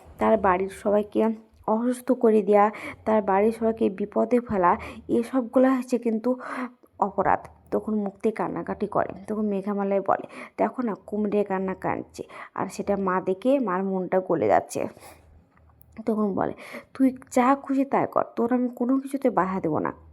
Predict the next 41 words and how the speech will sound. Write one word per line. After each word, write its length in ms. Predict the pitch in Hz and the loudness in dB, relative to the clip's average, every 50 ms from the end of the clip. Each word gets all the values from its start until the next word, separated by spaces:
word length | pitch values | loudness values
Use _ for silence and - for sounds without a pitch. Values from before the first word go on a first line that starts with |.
| - - | -6 -4
আর 120 | - 208 208 | -2 0 0
আমি 120 | 214 214 | 0 0
বাধা 260 | 202 196 196 202 214 220 | 2 2 0 2 0 -2
দিতেও 320 | 208 202 196 - 226 233 | -2 -4 -4 -2 0 2
যাবো 220 | 226 214 165 - - | 4 2 2 2 2
না 120 | 85 80 80 | 0 -2 -4
কো, 160 | - - - - - - - - - - _ _ | -4 -8 -10 -10 -10 -16 -16 -16 -16 -18 _ _
কিন্তু 220 | - - 220 220 233 | -10 -6 -2 -2 -4
তুই 180 | 233 - 233 | -2 -2 -4
এ 200 | - - - 196 | -2 2 2 2
বাড়িতেই 340 | 196 202 196 196 - - 220 | 2 2 0 0 -2 -4 -6
থেকে 300 | 214 - 208 190 - 170 | -4 -4 -8 -4 -4 -2
যা 120 | 170 185 180 | -2 -2 -4
মুক্তি, 320 | 180 170 170 - - - - - - | -4 -6 -8 -10 -8 -8 -6 -6 -4
আবারও 320 | - 113 185 202 202 202 202 | -4 -4 -2 0 -2 -2 -2
তোকে 240 | 208 196 196 - | -4 -6 -4 -4
বললাম 360 | 190 - - - 80 76 92 82 | -6 -2 -2 -2 0 0 0 0
আমি।" 220 | 73 - 80 - - - - - - 233 - _ - | 0 -2 -4 -8 -10 -10 -16 -16 -16 -16 -16 _ -6
তখন 200 | 190 208 208 202 202 | -6 -4 -4 -4 -6
মুক্তি 300 | 196 190 196 - - 220 | -6 -8 -8 -6 -4 -4
বলছে, 320 | 190 180 160 98 - - 185 196 - - - - - - - - _ _ _ | 0 0 0 -2 -2 -4 -8 -8 -8 -12 -16 -16 -16 -16 -16 -18 _ _ _
"ঠিক 160 | - 247 - - | -8 -6 -4 -4
আছে।" 220 | - - - - - - - - - - - _ - | -6 -6 -6 -14 -14 -14 -16 -20 -20 -20 -20 _ -6
তখন 160 | - 220 220 220 | -4 -2 0 0
ঋতুজা 360 | 208 208 208 - 196 214 214 | 0 -2 -2 0 0 0 0
চলে 280 | 208 - 202 180 190 196 | 2 0 0 0 0 -2
যেতে 220 | 190 190 - 208 196 | -2 0 0 0 2
গেলে 220 | 175 185 190 190 196 208 | 2 2 2 2 2 0
মুক্তি 380 | 208 208 202 - - - 214 202 185 - | -2 -4 -6 -6 -6 -4 -2 -2 -2 -2
আবার 240 | - 190 - 202 202 196 | -4 -2 -2 -2 0 0
ঋতুজাকে 400 | 202 202 190 185 190 190 190 190 | -2 -4 -2 -4 -4 -4 -4 -8
ধরে 360 | 185 196 185 185 180 180 190 196 196 - | -8 -8 -10 -8 -8 -6 -6 -6 -6 -6
আর 180 | - 196 196 | -6 -6 -6
বলেন, 300 | 185 - - - - - 180 _ _ _ _ _ _ - | -2 -2 -2 -2 -4 -8 -10 _ _ _ _ _ _ -12
"শোন, 200 | - 202 - - - - - - - - _ _ | -8 -6 -6 -6 -6 -10 -16 -16 -16 -18 _ _
তুই 120 | - 240 240 | -2 0 0
যখন 240 | 233 247 240 254 240 | 0 0 0 0 -2
আমাকে 320 | 240 233 233 233 233 - - - - | 0 0 0 0 0 0 -2 0 0
আবারও 320 | - 113 202 214 220 240 | 0 0 2 2 0 0
বিশ্বাস 380 | 226 208 226 220 226 240 233 226 | 0 0 -2 -4 -4 -4 -6 -6
করছিস, 440 | - - 202 208 - - - 208 214 | -6 -6 -6 -6 -6 -8 -8 -8 -8